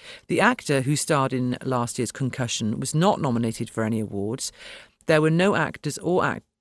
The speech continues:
actresses of colour nominated across any of the acting categories this year. Smith said that his and Jada's boycott goes beyond his personal snub.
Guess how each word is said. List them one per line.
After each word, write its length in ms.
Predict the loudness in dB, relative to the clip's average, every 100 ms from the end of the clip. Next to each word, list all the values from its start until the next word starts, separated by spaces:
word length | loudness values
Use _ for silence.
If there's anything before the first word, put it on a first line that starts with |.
| -8
actresses 520 | -8 -4 -4 -2 -2
of 280 | -4 -10 -10
colour 340 | -4 -2 0 -2
nominated 640 | -2 -2 0 -2 -4 -4 -6
across 320 | -8 -8 -4
any 280 | -2 0 0
of 160 | -2
the 100 | -2
acting 300 | -2 -4 -6
categories 500 | -4 -4 -4 -4 -4
this 260 | -4 -4 2
year. 360 | 4 4 2 -2 _ -20 -20 -10
Smith 500 | -2 2 2 2 -6 -8
said 420 | -2 0 0 -2
that 220 | -4 -4
his 340 | -4 -2 -2 -4
and 160 | -2
Jada's 360 | 0 0 -2 -6 _ _ _ _ _ -2
boycott 460 | 0 0 -6 -6 -10 -18 0
goes 180 | 0
beyond 380 | 4 6 6 4
his 140 | 0 -2
personal 500 | 0 0 0 -2 -2
snub. 540 | 0 4 4 4 0